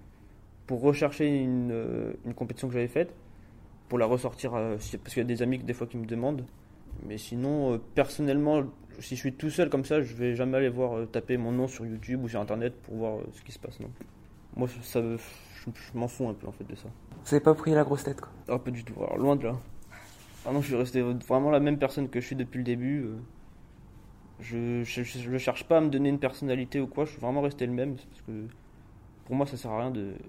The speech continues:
Speaker 1: de modifier son comportement parce que tu fais des résultats.
Speaker 2: Vous êtes plutôt famille ou amis ?
Speaker 1: La famille.
Speaker 2: Ah oui,
Speaker 1: Ouais.
Speaker 2: même pas, vous avez même
Speaker 1: Ah,
Speaker 2: pas hésité, là.
Speaker 1: pour moi, la famille, c'est ce qu'il y a le plus de plus important.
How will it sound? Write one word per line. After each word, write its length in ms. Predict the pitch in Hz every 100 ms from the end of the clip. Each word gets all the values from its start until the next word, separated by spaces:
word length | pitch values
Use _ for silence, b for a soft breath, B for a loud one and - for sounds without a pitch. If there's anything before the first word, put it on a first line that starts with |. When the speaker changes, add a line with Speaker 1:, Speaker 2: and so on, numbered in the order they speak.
| - - - - - -
Speaker 1:
de 120 | 120
modifier 400 | 123 120 117 127
son 100 | 127
comportement 520 | 117 113 - - 123
parce 180 | 127 113
que 380 | - 110 110 107
tu 100 | -
fais 80 | -
des 100 | 113
résultats. 380 | 110 110 110 107 - B B B B B B -
Speaker 2:
Vous 300 | 151 175 180
êtes 160 | 175
plutôt 240 | - 160 196
famille 400 | 180 160 185 220
ou 240 | 190 165
amis ? 220 | 151 156 180 - -
Speaker 1:
La 80 | 131
famille. 300 | 131 123 - - - - - - - - - - - - - - -
Speaker 2:
Ah 80 | 180
oui, 120 | 180
Speaker 1:
Ouais. 80 | 151
Speaker 2:
même 180 | 151 190
pas, 240 | 208 190
vous 160 | 175 151
avez 80 | 160
même 100 | 165
Speaker 1:
Ah, 20 |
Speaker 2:
pas 80 | 220
hésité, 300 | 202 180 170
là. 100 | 156
Speaker 1:
pour 160 | - 131
moi, 140 | 151
la 80 | 139
famille, 260 | 123 131 151
c'est 160 | -
ce 100 | 110
qu'il 60 | -
y 40 |
a 20 |
le 60 | 101
plus 120 | -
de 220 | 110 113
plus 200 | 110 -
important. 520 | 117 110 110 - 147